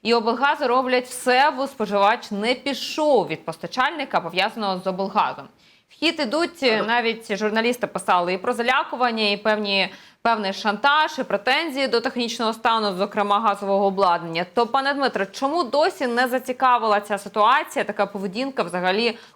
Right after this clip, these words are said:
Speaker 1: контролюючої інстанції?
Speaker 2: Ну да, если есть, конечно, факты подобные, то они должны давать,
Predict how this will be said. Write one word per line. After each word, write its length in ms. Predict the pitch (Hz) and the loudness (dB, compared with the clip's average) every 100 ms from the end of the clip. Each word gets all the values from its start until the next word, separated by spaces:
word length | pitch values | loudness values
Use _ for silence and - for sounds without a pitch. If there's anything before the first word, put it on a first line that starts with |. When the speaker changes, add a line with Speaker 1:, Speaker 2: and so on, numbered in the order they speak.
| _ | _
Speaker 1:
контролюючої 960 | - 254 240 220 220 233 254 247 - 196 | 0 0 2 0 2 2 0 0 -4 -4
інстанції? 800 | 196 - 185 160 151 - 87 - _ _ _ _ _ _ _ - | -6 -2 -2 -2 -8 -16 -20 -20 _ _ _ _ _ _ _ -12
Speaker 2:
Ну 100 | 123 | -2
да, 160 | 135 | 0
если 300 | 120 117 135 | 0 -2 -2
есть, 120 | 151 - | -2 -2
конечно, 320 | 120 - 113 - | -6 -6 -10 -2
факты 300 | - - 139 | -2 -2 -6
подобные, 540 | 123 117 123 117 107 95 | -8 -2 -2 -2 -2 -2
то 120 | 107 | 2
они 180 | 107 190 | 4 4
должны 340 | 165 - 170 143 | 2 0 -2 0
давать, 260 | 131 135 | 2 2